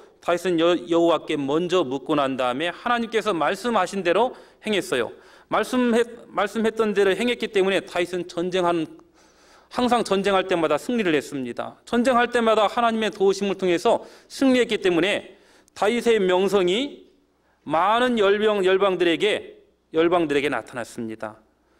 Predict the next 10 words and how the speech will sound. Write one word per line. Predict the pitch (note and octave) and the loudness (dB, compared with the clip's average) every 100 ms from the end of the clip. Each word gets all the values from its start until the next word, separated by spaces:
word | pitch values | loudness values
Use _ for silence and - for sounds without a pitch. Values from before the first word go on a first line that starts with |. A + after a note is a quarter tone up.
| _ _ _ | _ _ _
그리고 | G3 G3+ G3 A#2+ - - | 0 4 4 2 -4 -6
많은 | D#3 F#3+ G#3 | 0 0 0
사람들이 | F#3+ F#3+ F3 E3 D#3 | 0 0 0 0 0
그 | - F#3 | 0 -4
하나님의 | B2 B3+ B3+ A#3+ A3 | -2 -2 0 0 0
도우심이 | G#3 G#3 G3+ G3 F3 | 0 -2 -2 -2 0
있었던 | F3 E3+ D3+ C3+ | 0 -2 -4 -4
그 | D3 C3+ | -4 -4
다윗을 | C#3 B2+ B2+ F3+ A#3+ - - _ | -2 -4 -2 -4 -4 -12 -20 _
두려워합니다. | - D3 C#3+ B2 A#2+ A2+ G#2+ A2 | -6 0 2 2 -4 -10 -10 -14